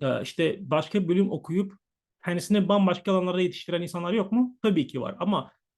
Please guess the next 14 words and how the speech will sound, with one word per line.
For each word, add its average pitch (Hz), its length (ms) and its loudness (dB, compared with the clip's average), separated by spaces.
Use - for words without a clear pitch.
bu 254 240 -2
sizin 185 360 0
gelişiminizin 190 540 0
önündeki 185 400 -4
bir 208 120 -2
engeldir. 139 680 -4
Birkaç 247 360 0
yıl 214 60 0
sonra 196 260 0
bunu 202 180 4
dönüp 196 220 2
baktığınızda 190 680 0
şey 202 200 0
olmaz. 185 360 0